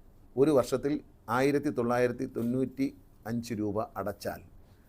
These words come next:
രണ്ട് ലക്ഷം രൂപ മുതൽ പതിനഞ്ച് ലക്ഷം രൂപ വരെ അവർക്ക് ചികിത്സാ ചെലവ് ഫ്രീ ആയി കിട്ടും. ഇതുപോലെ തന്നെ രണ്ടായിരത്തി നാനൂറ്റി തൊണ്ണൂറ്റഞ്ച് രൂപ,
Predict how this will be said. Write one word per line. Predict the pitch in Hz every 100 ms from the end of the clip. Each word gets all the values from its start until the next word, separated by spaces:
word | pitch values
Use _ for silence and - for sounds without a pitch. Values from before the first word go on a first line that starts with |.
| - - - 104
രണ്ട് | 131 156 165
ലക്ഷം | 143 139 127
രൂപ | 123
മുതൽ | 123 120
പതിനഞ്ച് | 113 120 120
ലക്ഷം | 110 - 104
രൂപ | 104
വരെ | 104
അവർക്ക് | 101 - 101 - - - - -
ചികിത്സാ | - 131 143 131 135
ചെലവ് | 127 117 110
ഫ്രീ | - 107 104
ആയി | 90
കിട്ടും. | 85 - - - - - - - - - - - - - - - - - - - - - - -
ഇതുപോലെ | 165 208 214 190
തന്നെ | 156 170 117 131
രണ്ടായിരത്തി | 147 165 190 196 190 190 190
നാനൂറ്റി | 190 151 143 165 170 170 165
തൊണ്ണൂറ്റഞ്ച് | 135 147 151 147 127
രൂപ, | 120 101